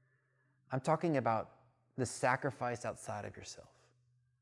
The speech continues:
I'm talking about the realization that that this life and this world, if anything this pandemic has shown us, is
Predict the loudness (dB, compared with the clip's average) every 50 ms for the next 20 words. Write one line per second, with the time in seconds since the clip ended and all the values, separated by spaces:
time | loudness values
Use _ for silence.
0 | _ _ _ _ _ _ _ _ _ _ _ _ _ _ -12 -6 4 6 6 6
1 | 6 6 4 6 6 6 4 4 4 2 2 4 6 6 8 6 6 4 4 2
2 | 2 0 0 -2 -6 -6 -4 -2 -2 -4 -4 -6 -12 -20 -20 -20 -20 -20 -20 -20
3 | -20 _ _ -6 -6 0 4 4 4 4 4 0 -4 -2 0 2 2 2 2 2
4 | 0 -2 0 0 0 0 -2 -4 -2 0 2 2 2 2 0 -2 -6 -8 -8 -6
5 | -6 -6 -2 -2 0 0 2 0 -2 -4 -6 -4 -2 -2 0 0 0 -2 -2 -4
6 | -6 -6 -6 -6 -4 -2 0 0 -2 -4 -6 -6 -6 -6 -4 -6 -6 -10